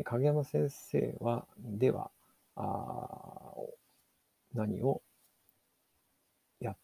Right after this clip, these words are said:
たかっていう話なんですけれども、えー、なんと五十歳を過ぎてから、えー、英語を三十年ぶりに始めたというふうなことです。で、影山先生がおっしゃられているのも、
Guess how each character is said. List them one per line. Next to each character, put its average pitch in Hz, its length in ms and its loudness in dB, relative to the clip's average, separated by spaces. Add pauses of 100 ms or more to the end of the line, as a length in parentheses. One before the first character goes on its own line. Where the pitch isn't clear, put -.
た 107 80 -8
か - 120 -10
っ - 40 -10 (180)
て 113 60 -6
い 107 80 -2
う 107 40 -4
話 - 300 -4
な - 100 -2
ん 101 60 -8
で - 80 -14
す - 80 -18
け - 80 -14
れ - 60 -12
ど 110 80 -12
も、 110 240 2 (640)
え 104 380 -6
ー、 - 320 -12
な 135 80 6
ん 120 80 4
と - 80 -8
五 110 160 2
十 131 100 6
歳 - 200 -4
を - 40 -6
過 - 160 -2
ぎ 120 60 4
て - 100 -2
か - 80 -6
ら、 - 100 -8 (440)
え 107 200 -4
ー、 - 20 -10 (280)
英 110 160 8
語 95 100 4
を 120 300 8 (520)
三 - 240 0
十 131 100 0
年 117 180 2
ぶ 104 100 0
り 107 60 0
に 101 140 -4 (360)
始 98 200 -6
め 101 100 0
た - 140 -10
と - 100 -20 (1080)
い 104 100 -2
う 98 100 -2
ふ - 160 -14
う 110 120 -12
な 110 160 -4
こ - 160 -16
と - 120 -8
で - 140 -18
す。 - 180 -18 (1600)
で、 147 260 6
影 117 120 -4
山 147 180 2
先 156 200 4
生 - 200 2
が - 220 4
お - 80 4
っ - 20 0
し - 220 -4
ゃ - 60 2
ら 143 80 0
れ 98 80 -2
て - 140 -8
い 101 80 -4
る - 80 -8
の 110 80 2
も、 143 160 4